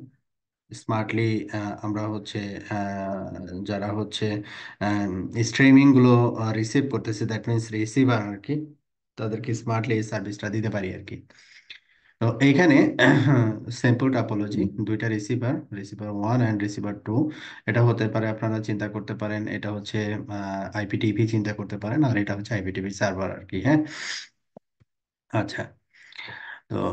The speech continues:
<clears throat> এখানে আমাদের, আহ, আইসিএমপি আজকে যেটা আমরা আলোচনা করব, ইন্টারনেট গ্রুপ ম্যানেজমেন্ট প্রোটোকল, আইসিএমপির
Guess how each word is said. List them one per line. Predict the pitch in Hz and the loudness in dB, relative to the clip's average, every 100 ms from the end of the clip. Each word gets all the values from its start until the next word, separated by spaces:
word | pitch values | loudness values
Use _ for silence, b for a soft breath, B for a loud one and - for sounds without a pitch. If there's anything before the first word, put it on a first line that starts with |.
| - - | -4 0
<clears throat> | 123 123 123 - - | 0 2 0 0 2
এখানে | 127 139 160 | 6 8 8
আমাদের, | 131 127 139 117 107 | 8 6 6 4 0
আহ, | - 107 107 - | -4 -4 -4 -2
আইসিএমপি | 117 117 117 135 131 123 | 0 0 4 4 4 2
আজকে | 104 - 117 | -2 -4 -2
যেটা | 110 117 | -2 -2
আমরা | 110 | -4
আলোচনা | 101 101 107 117 | -4 -6 -8 -8
করব, | 110 95 107 156 127 | -8 -8 -6 -6 -6
ইন্টারনেট | 98 104 101 | -8 -6 -6
গ্রুপ | 95 104 | -6 -4
ম্যানেজমেন্ট | 101 98 90 104 98 | -2 -4 -4 -6 -6
প্রোটোকল, | 92 92 135 - | -6 -6 -6 -4
আইসিএমপির | 104 104 104 135 135 123 | -2 0 4 4 6 4